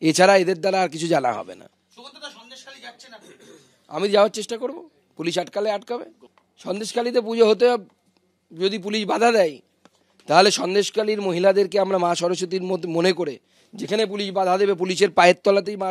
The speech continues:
Speaker 1: সরস্বতীর আবাহন করব। কমসে কম পুলিশের কমসে কম বুদ্ধি, সৎ বুদ্ধি জাগ্রত হোক, তারা ভাবুক যে তাদের মায়েরা, তাদের বোনেদের সাথে যদি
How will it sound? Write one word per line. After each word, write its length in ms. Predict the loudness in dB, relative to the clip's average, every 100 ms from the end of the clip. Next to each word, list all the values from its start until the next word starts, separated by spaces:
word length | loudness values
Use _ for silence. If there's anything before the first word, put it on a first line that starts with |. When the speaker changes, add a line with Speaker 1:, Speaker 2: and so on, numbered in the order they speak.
| -8
Speaker 1:
সরস্বতীর 360 | -10 -10 -10 -12 _ _ -6
আবাহন 300 | 6 6 6 2
করব। 160 | -2 -2 -8 _ _ _ _ _ -10
কমসে 240 | -8 -4
কম 100 | -4 -2
পুলিশের 300 | -4 0 -2 -2
কমসে 200 | -8 -8
কম 100 | -6
বুদ্ধি, 240 | -6 -6 -10
সৎ 160 | -10 -12 -10
বুদ্ধি 200 | -10 -8 -8
জাগ্রত 320 | -6 -10 -8 -8
হোক, 120 | -10 _ _ _ _ _ _ _ _
তারা 240 | 2 6 6 6 _ _ _ -8
ভাবুক 440 | 4 8 8 8 0 _ _ _ _ _ _ -8
যে 60 | -4 0
তাদের 260 | 2 2 4 6
মায়েরা, 380 | 8 6 2 -2 -16 _ _ _ _ _ _ _ _ _ _ 0
তাদের 260 | 6 8 8
বোনেদের 360 | 4 0 -2 -4
সাথে 160 | -6 -6
যদি 100 | -4